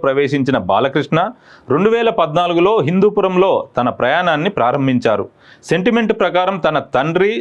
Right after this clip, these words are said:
సోదరుడి మార్గంలోనే హిందూపురం నియోజకవర్గాన్ని ఎంచుకున్నారు. ఆ ఎన్నికల్లో రికార్డు మెజారిటీతో గెలిచిన బాలయ్య రెండు వేల పంతొమ్మిది ఎన్నికల్లో కూడా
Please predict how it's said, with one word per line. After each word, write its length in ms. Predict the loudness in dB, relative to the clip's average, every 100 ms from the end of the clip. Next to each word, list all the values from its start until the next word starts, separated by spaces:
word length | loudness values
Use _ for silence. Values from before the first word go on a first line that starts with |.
| -4
సోదరుడి 480 | -2 0 0 0 2 2
మార్గంలోనే 600 | 0 0 0 0 0 -2 -4 _ _ -2
హిందూపురం 480 | 0 2 2 0 0
నియోజకవర్గాన్ని 680 | 0 0 -2 -2 0 0 0 0
ఎంచుకున్నారు. 540 | 0 0 0 0 -2 -8 _ _ _ 0
ఆ 100 | 2 2
ఎన్నికల్లో 500 | 0 0 0 2 2 0 -4 -20 -6 -2
రికార్డు 360 | 0 0 0 2 2
మెజారిటీతో 540 | 2 0 0 0 0 0 0
గెలిచిన 300 | 0 0 0 2
బాలయ్య 380 | 2 2 2 2 0 -8 -20 -10 -2
రెండు 200 | 0 2 4
వేల 160 | 2 0
పంతొమ్మిది 380 | 0 0 0 2
ఎన్నికల్లో 400 | 0 0 0 0 0
కూడా 200 | 0 2